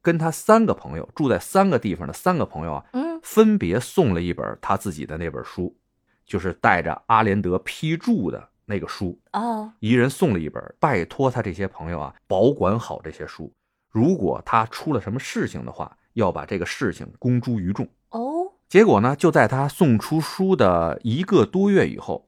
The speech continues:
Speaker 1: 他就遭遇了一场极其惨烈的车祸。但是呢，人没死。
Speaker 2: 嗯。
Speaker 1: 哎，大家呀都说，“哎，你这是大难不死，必有后福，好吧，别多想了，
Speaker 2: 嗯。
Speaker 1: 好好养身体。”身体啊倒是养好了，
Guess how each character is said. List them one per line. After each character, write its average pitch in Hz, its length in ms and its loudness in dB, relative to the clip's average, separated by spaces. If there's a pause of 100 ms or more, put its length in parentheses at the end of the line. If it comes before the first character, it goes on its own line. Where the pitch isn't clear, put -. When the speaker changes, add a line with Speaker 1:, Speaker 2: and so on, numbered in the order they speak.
Speaker 1:
他 - 140 -14
就 85 220 -6
遭 120 260 2
遇 104 140 2
了 90 80 0
一 92 100 -2
场 - 260 -10
极 156 280 0
其 95 200 -2
惨 78 340 -4
烈 87 140 0
的 80 80 -2
车 85 240 -4
祸。 - 240 -6 (600)
但 233 140 6
是 294 220 2
呢， 226 180 2 (120)
人 113 220 6
没 277 360 2
死。 - 500 -10 (100)
Speaker 2:
嗯。 202 280 2 (500)
Speaker 1:
哎， 160 420 2 (320)
大 101 160 -2
家 127 180 2
呀 101 140 -2
都 120 160 4
说 131 220 2
，“哎， 113 100 -4
你 82 180 -10
这 104 140 -6
是 107 160 -2 (240)
大 - 200 0
难 123 220 6
不 127 160 4
死， - 220 -6 (200)
必 156 140 0
有 92 180 2
后 104 200 2
福， 123 200 -2
好 120 120 0
吧， 131 200 2
别 147 120 2
多 196 120 6
想 107 200 2
了， 127 60 2
Speaker 2:
嗯。 - 20 4
Speaker 1:
好 139 120 4
好 185 80 8
养 196 160 4
身 196 220 0
体。” 87 240 -6 (580)
身 220 240 4
体 139 180 4
啊 113 300 8
倒 101 140 4
是 110 80 -4
养 98 180 0
好 - 240 -12
了， 147 120 -18